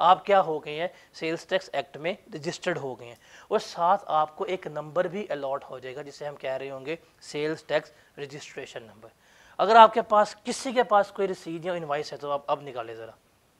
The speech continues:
किसी के पास कोई इनवॉइस वगैरह है? गोल्डी फली निकाल लो इफ्तारी के बाद वाली। कोई नहीं है इनवॉइस? अब आप कोई इनवॉइस देखेंगे ना,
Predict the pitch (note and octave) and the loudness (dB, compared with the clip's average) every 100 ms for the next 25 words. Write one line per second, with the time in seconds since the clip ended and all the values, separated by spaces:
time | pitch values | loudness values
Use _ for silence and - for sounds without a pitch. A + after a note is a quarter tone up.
0 | _ _ _ D3+ - F3 F#3 - F3+ D#3 | _ _ _ -12 -8 0 0 0 0 0
1 | D#3 F3 E3+ F3 E3+ F#3 _ _ _ _ | 0 2 4 4 2 -4 _ _ _ _
2 | _ _ _ _ _ _ _ _ _ A#4+ | _ _ _ _ _ _ _ _ _ _
3 | _ _ _ _ _ _ _ _ _ - | _ _ _ _ _ _ _ _ _ -8
4 | D#3+ E3+ F3+ F3+ F3 F3 D3 B2+ C3+ - | 0 2 2 -2 -4 -2 0 0 -2 -4
5 | - C#3 C#3+ D3+ C#3 C3 B2+ C#3 _ _ | -4 -4 -2 -4 -4 -4 -10 -12 _ _
6 | _ _ _ _ _ - G3 A#3 C4 B3 | _ _ _ _ _ 0 2 4 4 6
7 | A#3 A3+ - - _ _ _ _ _ _ | 6 6 0 -18 _ _ _ _ _ _
8 | _ _ _ _ _ _ - - - B3 | _ _ _ _ _ _ -20 -10 6 6
9 | - - G3 B3 C4+ C#4 D4 A#3+ G3+ F3+ | 4 6 12 12 12 6 2 2 6 6
10 | A#3 - - _ E3+ E3+ F3 - B3 A3 | 6 2 -12 _ -12 0 0 2 2 6
11 | G3 | 6